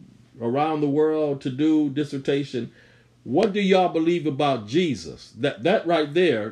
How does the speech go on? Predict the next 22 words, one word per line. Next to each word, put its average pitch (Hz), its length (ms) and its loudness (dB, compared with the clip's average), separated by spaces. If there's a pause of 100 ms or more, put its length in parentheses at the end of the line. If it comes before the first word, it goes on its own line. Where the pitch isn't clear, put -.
that, 135 260 -4
that, 190 340 0
that 160 560 -2 (680)
fulfills, 165 920 2 (160)
I, 123 220 0
I 135 140 2
guarantee 160 500 2
you 113 220 2
a 104 40 -6
hundred 131 280 -2
percent 135 260 -2
of 131 60 -6
the 127 80 -4
time, 92 420 -6 (260)
that 143 220 4
will 156 120 4
let 127 200 0
you 131 140 0
know 123 260 -2
if 95 80 -12
those 107 240 -4
people 98 500 -4